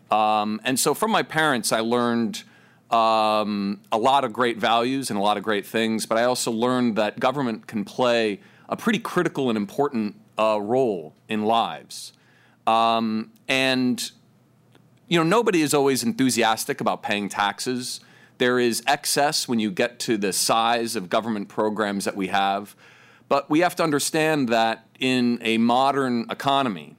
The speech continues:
that is radically different from the rural, uh, agricultural society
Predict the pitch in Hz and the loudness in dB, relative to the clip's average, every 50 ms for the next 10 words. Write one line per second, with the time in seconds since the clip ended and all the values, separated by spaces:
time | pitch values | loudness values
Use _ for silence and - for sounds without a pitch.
0 | _ _ - 107 110 107 110 107 110 107 104 98 90 104 110 120 127 139 143 135 | _ _ -4 0 0 2 2 2 0 -2 -2 -4 -4 -2 0 2 2 2 0 0
1 | - 120 117 113 120 127 127 - - 107 85 - - - - - 110 107 107 104 | -2 -2 -2 0 0 0 -2 -2 -6 -8 -8 -8 -12 -8 -4 -2 -2 0 0 0
2 | 104 101 98 104 117 127 135 131 117 110 107 104 101 104 - 101 107 98 95 - | -2 -2 -2 -2 0 0 2 2 2 0 0 -2 -4 -4 -4 -4 -2 -2 -2 0
3 | 104 107 123 120 113 104 - - 123 117 - - 117 101 95 - 98 - - 120 | 0 0 0 0 -4 -6 -6 -6 -6 -6 -4 -6 -6 -6 -4 -4 -4 -2 0 2
4 | 117 120 120 120 110 104 95 92 85 | 2 2 2 0 -2 -4 -4 -6 -8